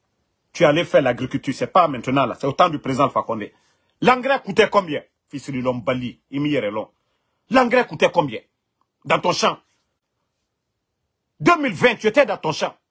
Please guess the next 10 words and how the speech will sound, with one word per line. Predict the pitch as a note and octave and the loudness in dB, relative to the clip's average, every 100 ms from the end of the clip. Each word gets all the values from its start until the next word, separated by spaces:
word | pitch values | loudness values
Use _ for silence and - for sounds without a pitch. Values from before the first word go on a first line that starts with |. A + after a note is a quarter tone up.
| _ | _
L'engrais, | E3+ C4+ B3 C4+ G#3 - _ _ - | 0 2 4 2 0 -4 _ _ 0
les | A#3+ | 0
tracteurs, | C4 D4 D4 D4+ A3+ - _ _ _ _ | 2 0 2 0 0 -4 _ _ _ _
tu | - | -2
as | G3+ | -2
quitté | B3 - | -2 -2
New | B3 F#3 | -2 0
York | F3+ - | -2 -2
pour | D3 | -6
aller. | C#3+ C3+ | -6 -8